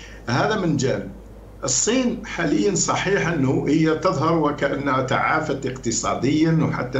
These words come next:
متمكنة في، في ال-، في ال-، في ال-، في التحكم يعني في هذه الجائحة، لكن فيه، آه،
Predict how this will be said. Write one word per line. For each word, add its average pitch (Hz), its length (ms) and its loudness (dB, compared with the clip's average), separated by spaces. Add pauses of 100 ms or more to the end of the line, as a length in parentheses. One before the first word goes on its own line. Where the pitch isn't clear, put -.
(120)
متمكنة 120 640 2
في، 104 180 -4 (760)
في - 100 0
ال-، 104 380 2
في - 100 -8
ال-، 107 320 2
في - 100 -10
ال-، 95 520 0 (320)
في - 60 -8
التحكم - 640 0
يعني 98 320 -2
في 107 140 0
هذه 120 180 2
الجائحة، 107 600 -2
لكن 127 440 0 (920)
فيه، 175 460 2
آه، 98 880 -2